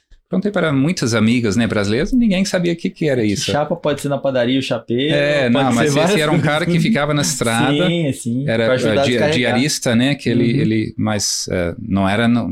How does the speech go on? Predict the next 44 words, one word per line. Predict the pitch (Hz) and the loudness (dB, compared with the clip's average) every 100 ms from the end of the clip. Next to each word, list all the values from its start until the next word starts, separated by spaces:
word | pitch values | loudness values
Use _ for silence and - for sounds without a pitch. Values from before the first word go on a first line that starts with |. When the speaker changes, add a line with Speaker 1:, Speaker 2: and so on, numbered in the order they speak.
| - | -6
Speaker 1:
ninguém | 95 82 104 110 127 | -6 -2 2 2 2
sabia, | 131 120 98 82 | 0 0 0 0
né, | 85 90 - | 2 0 0
pra, | - 85 | 0 0
<laughs> | 82 73 - - - - | -2 -4 -6 -6 -6 -6
até | - 92 | -2 0
um | 92 | 0
dia | 87 98 104 | 0 0 -2
<laughs> | - | -4
alguém | - - | -6 -4
me | 120 104 | -2 -2
falou, | - 101 90 92 | -4 -4 -2 -4
"Não, | 95 90 | -2 -2
esse, | 87 - 95 | -4 -2 -2
esse | 90 87 - - | -2 -4 -8 -14
que | - | -14
faz", | - - - | -8 -10 -8
né? | 95 - | -12 -4
Speaker 2:
É | 104 | -2
bem, | 92 - | -2 -2
é | |
bem, | 101 101 - | -4 -2 -2
é | 101 | -2
bem | 101 107 | 0 -2
complexo, | 117 131 - - - - | -2 -2 -2 -4 -6 -2
mas, | 113 113 - - | 0 0 -4 -12
mas, | 120 123 117 | -4 -2 0
Tati, | 147 123 - | 0 0 0
me | 117 | 0
explica | 113 - 143 160 | 0 -2 -4 -2
um | |
pouquinho, | 160 139 127 | -4 -2 -2
então, | 123 135 | 0 0
há | 131 | -2
cinco | - - 208 202 | -2 0 0 0
a | |
seis | 160 156 131 | 0 0 0
anos | 131 | 0
atrás | 127 127 135 - | 0 0 -2 0
foi, | 143 131 | 0 0
foi | 123 135 | 0 -2
criada | 135 123 123 | 0 0 -2
a | |
Cargueiro, | - 135 117 123 151 208 | 0 -2 0 0 0 -2